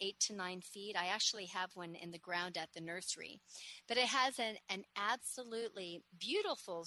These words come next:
fruit on it. It gets prob-, uh, it gets about twice as big as, uh, the Haas, the little dark one. And the flavor is great. It's a Mexican type avocado.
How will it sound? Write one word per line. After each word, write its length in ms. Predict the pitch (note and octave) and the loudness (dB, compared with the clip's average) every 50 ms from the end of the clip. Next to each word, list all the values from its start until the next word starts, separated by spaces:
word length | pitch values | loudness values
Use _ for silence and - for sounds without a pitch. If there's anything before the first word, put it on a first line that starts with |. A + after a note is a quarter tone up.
| - - | -6 -8
fruit 300 | - C4+ C#4 D#4+ C4+ G3+ | -6 -4 -2 0 2 4
on 160 | D3+ C#3 C#3 | 4 2 2
it. 280 | C#3 B2+ - - - | -4 -8 -6 -4 -4
It 80 | F#3+ F#3+ | -2 0
gets 320 | - A3+ - - - - - - | 0 0 0 0 -2 -2 -2 2
prob-, 220 | - B3 A#3 A#3 | 4 4 4 4
uh, 260 | A3+ - - A#3+ B3 | 4 4 6 6 6
it 80 | C#4 C#4+ | 4 2
gets 180 | D4 C#4+ - | 0 -4 -4
about 280 | E4+ C#4+ C#4+ A3+ - - | -2 2 2 2 2 0
twice 360 | - - C4+ C4+ C#4+ - - | 0 2 2 2 2 2 -2
as 160 | B3 B3 A#3+ - - | -6 -6 -8 -4 0
big 300 | A3+ A3 A3 G#3 G3 G3 - - | 2 4 4 2 0 -2 -4 0
as, 560 | F#3 F#3 F#3 F#3 F#3 F#3 F#3 G3 - - - - - - - - - _ - - _ _ _ - - | 2 4 4 4 4 2 2 -2 -6 -8 -10 -10 -14 -20 -20 -20 -20 _ -20 -20 _ _ _ -2 0
uh, 220 | F#3 F3 E3 E3 D#3+ - | 2 2 2 0 0 0
the 100 | E3+ E3+ | 0 0
Haas, 480 | - - A#3+ G#3 D#3+ C3 - - - - | 4 6 6 6 6 4 -2 -6 -10 -8
the 100 | - F3+ | -6 -6
little 380 | E3+ F3 F3 F3+ E3+ E3+ E3+ D#3+ - | -4 -4 -2 -2 -2 -2 -2 -2 0
dark 240 | E3+ D#3+ D#3+ D#3 _ - | 0 0 0 -2 _ -8
one. 360 | D3 C#3+ C#3 C#3+ D#3+ F3+ F#3 - _ _ _ _ _ _ _ _ _ _ - - - - | -8 -6 -6 -8 -8 -10 -12 -14 _ _ _ _ _ _ _ _ _ _ -12 -10 -4 -2
And 120 | F#3+ F#3+ G3 | 0 0 0
the 80 | F#3+ | 0
flavor 380 | F3 - - A3+ A#3 A3+ G#3+ G#3 | 0 0 4 4 6 6 4 2
is 160 | F#3+ E3 - | -2 -2 -4
great. 300 | - - D#3+ A#2+ B2 - - | -6 -8 -8 -10 -10 -10 -12
It's 200 | - D#3 - - | -10 -8 -6 -2
a 40 | |
Mexican 520 | F#3 F3+ F3+ F3+ - - G3+ - F3 E3 D#3+ | 0 0 0 0 -2 -6 -8 -6 -6 -4 -2
type 240 | - - D3+ D3 - | 0 0 0 0 0
avocado. 800 | C#3+ C3+ C#3 D#3 D3+ - - - C#3+ C#3+ C#3+ C#3 C3+ - D#3+ - | -2 -2 -2 -2 -6 -8 -4 -2 -2 -2 -2 -4 -6 -6 -8 -10